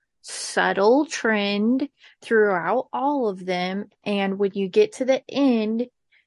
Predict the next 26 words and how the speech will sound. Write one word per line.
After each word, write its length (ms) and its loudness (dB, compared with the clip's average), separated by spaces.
you 180 -4
realize 540 4
that 200 0
they 220 0
all 320 2
lead 260 -4
back 280 -2
to 100 -8
Christianity 960 -4
in 140 -6
some 280 -4
way. 380 -6
And 240 0
then 400 0
that's 1000 0
the 280 2
biggest 520 4
cover 440 0
up 200 0
of 260 -8
all 220 6
time, 680 0
if 180 -2
you 140 6
ask 420 2
me. 400 -6